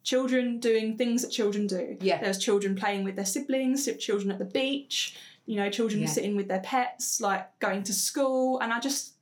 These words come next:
Speaker 1: saw at that moment, these are just, they're just children.
Speaker 2: Children.
Speaker 1: Like, they
Speaker 2: Yeah.
Speaker 1: weren't Prader-Willi syndrome children. They were just children, and they were happy, they were healthy.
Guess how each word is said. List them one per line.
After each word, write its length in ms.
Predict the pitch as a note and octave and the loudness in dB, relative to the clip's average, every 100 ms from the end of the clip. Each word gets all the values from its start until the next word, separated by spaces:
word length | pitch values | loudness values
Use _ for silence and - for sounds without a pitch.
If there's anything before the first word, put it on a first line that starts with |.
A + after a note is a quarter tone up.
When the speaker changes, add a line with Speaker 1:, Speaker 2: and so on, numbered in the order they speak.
| - | -6
Speaker 1:
saw 260 | - D4+ C4 | 0 2 2
at 60 | |
that 100 | A#3+ | 0
moment, 260 | A#3 G#3+ G3 | 0 0 2
these 180 | B3+ C#4 | 2 4
are 60 | B3+ | 4
just, 380 | A3+ - - | 2 -4 -4
they're 100 | B3+ | -2
just 220 | B3+ D4 - | 2 0 2
children. 300 | F4+ G4+ D4 | 2 4 2
Speaker 2:
Children. 280 | A#3 F#3 F#3+ | 2 0 0
Speaker 1:
Like, 220 | B3+ - | 0 2
they 80 | C4 | 2
Speaker 2:
Yeah. 80 | E4 E4+ | 2 0
Speaker 1:
weren't 100 | - | 0
Prader-Willi 460 | B3 F#3+ A3 D4 | 0 0 2 4
syndrome 340 | C4 G#3 F#3+ G3 | 4 2 0 0
children. 320 | G3+ F#3+ G3+ | 0 0 0
They 140 | B3+ | -2
were 100 | C#4+ | -2
just 300 | C#4+ C#4+ C#4 | -2 -2 -2
children, 340 | - C4+ A#3+ G3 | 0 0 0 0
and 80 | G3 | -2
they 100 | G3 | 0
were 80 | |
happy, 640 | G#3 - D#4 - C4 C4 B3 | -2 -2 -2 0 0 2 2
they 120 | G#3 | 0
were 80 | G#3 | 0
healthy. 540 | C4+ C4+ - C4 | 0 0 0 0